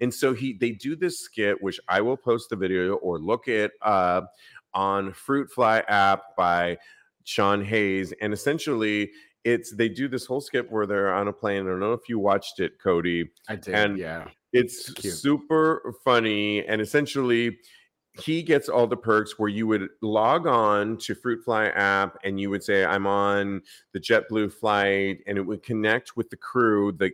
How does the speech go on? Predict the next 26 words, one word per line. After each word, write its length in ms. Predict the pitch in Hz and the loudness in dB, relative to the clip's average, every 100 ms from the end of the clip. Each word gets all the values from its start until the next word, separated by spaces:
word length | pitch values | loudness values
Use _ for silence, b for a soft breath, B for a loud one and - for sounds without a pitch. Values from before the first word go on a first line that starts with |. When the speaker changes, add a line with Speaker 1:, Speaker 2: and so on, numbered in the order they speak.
| - - | -2 0
Speaker 1:
L 140 | 101 | 0
G 160 | 101 120 | -2 -6
B 180 | 123 | -8
T 440 | 113 - 113 107 101 | -8 -4 -2 -2 -6
crew 440 | - 120 113 104 - | -4 2 4 2 2
on 340 | 101 101 95 | 2 4 2
Speaker 2:
Mm-hmm. 120 | 82 110 | 2 4
Speaker 1:
board, 480 | 117 90 87 90 - _ - B | 6 6 4 0 -4 _ -20 B
and 160 | 113 113 | 0 4
they 80 | 127 | 6
would 240 | 127 127 | 4 2
see 240 | - 240 240 | -4 -4 -2
you, 460 | 101 92 92 107 | 0 2 2 2
and 180 | - 113 | 2 2
then 140 | 117 | 0
you 160 | 117 135 | 0 0
would 160 | 151 - | 0 2
get 240 | 113 - | 0 0
certain 340 | - 110 110 | -4 -4 -4
perks 400 | - 123 107 - | -4 0 0 0
like 180 | 110 - | -2 -2
a 60 | 147 | -2
blanket, 1000 | 147 160 165 165 156 - 104 95 87 - b b _ | -4 -2 0 2 -2 0 2 4 2 0 b b _
extra 400 | 113 113 - - | 2 2 4 4
bottles 400 | 254 302 123 131 - | 8 8 8 4 2
of 120 | - | 0